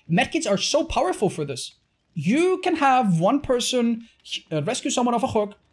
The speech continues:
go to the generator nearby, and that person of the hook go to a corner, heal themselves, and then jump on, uh, and then jump on another generator. Massive pressure on the killer. Doesn't, doesn't matter if the killer downs someone very quickly and immediately chases someone else, you will still have someone on a generator.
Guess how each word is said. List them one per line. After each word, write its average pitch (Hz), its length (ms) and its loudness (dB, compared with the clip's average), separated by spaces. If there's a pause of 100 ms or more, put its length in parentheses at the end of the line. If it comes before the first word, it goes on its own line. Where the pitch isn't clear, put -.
go 208 140 2
to 240 100 -2
the 285 80 0
generator 220 360 2
nearby, 190 560 2
and 190 100 2
that 214 160 4
person 214 300 2
of 190 80 2
the 196 60 0
hook 196 220 0
go 190 120 0
to 233 80 -2
a 226 80 0
corner, 202 200 2
heal 190 200 0
themselves, 202 340 0
and 170 100 -2
then 165 140 -2
jump 175 220 -2
on, 165 200 -2
uh, 147 220 -4
and 160 100 -4
then 185 120 0
jump 180 200 0
on 170 60 -2
another 160 200 -2
generator. 131 420 -6 (200)
Massive 226 560 0
pressure 220 360 0
on 190 100 2
the 185 80 -2
killer. 156 320 -2 (380)
Doesn't, 220 320 2
doesn't 240 240 4
matter 240 180 2
if 220 140 4
the 170 80 0
killer 220 200 2
downs 185 240 2
someone 190 220 4
very 165 180 2
quickly 269 300 0
and 202 100 2
immediately 196 360 4
chases 190 260 0
someone 180 240 2
else, 262 320 -2
you 170 160 2
will 214 160 2
still 240 240 -4
have 214 180 -2
someone 214 460 0
on 185 100 0
a 185 60 0
generator. 143 480 -2